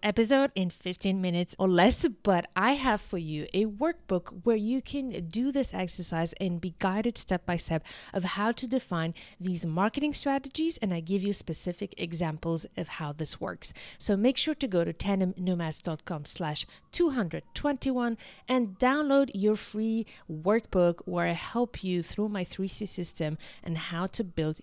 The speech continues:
your marketing strategies. tandemnomads dot com slash two hundred twenty-one, and you'll find the link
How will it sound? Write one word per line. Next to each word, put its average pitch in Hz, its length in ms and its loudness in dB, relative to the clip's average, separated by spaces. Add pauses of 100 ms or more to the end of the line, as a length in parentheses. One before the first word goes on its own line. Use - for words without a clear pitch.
your 160 480 0
marketing 151 640 -6
strategies. - 920 -8 (260)
tandemnomads 175 840 0
dot 165 200 -6
com 190 200 -4
slash - 440 -2 (180)
two 233 180 -2
hundred 175 480 -6
twenty-one, 151 500 -4 (260)
and 170 120 0
you'll 156 100 2
find 147 300 -2
the 180 120 -2
link 143 280 -4